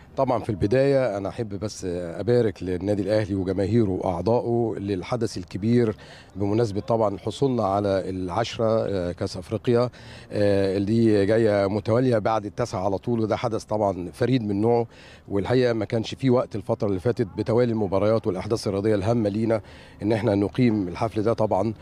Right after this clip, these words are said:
فالحقيقة كان في تصميم وإصرار من مجلس إدارة النادي الموقر بقيادة الكابتن محمود الخطيب والإدارة التنفيذية، الحقيقة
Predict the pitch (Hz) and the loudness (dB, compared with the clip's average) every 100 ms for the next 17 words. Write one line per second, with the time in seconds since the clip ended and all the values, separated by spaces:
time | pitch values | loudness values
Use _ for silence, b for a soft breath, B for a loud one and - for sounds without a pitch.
0 | B B - 95 87 123 110 98 92 - | B B -4 -4 2 2 2 -2 -2 -2
1 | 104 117 110 98 90 110 110 107 92 90 | -2 2 2 2 -2 2 2 2 0 0
2 | 90 92 90 107 101 95 90 104 - 92 | 0 0 2 0 -2 -6 -2 -2 -2 0
3 | 104 110 101 98 113 - 95 87 107 - | 2 2 2 2 0 -2 -6 -6 -8 -8
4 | - 98 87 85 104 104 92 120 117 98 | -6 -6 -8 -8 -8 -8 -6 -2 0 0
5 | 92 110 104 95 80 104 117 107 82 104 | -2 0 0 -2 -6 0 2 2 0 -2
6 | 120 117 | 0 -2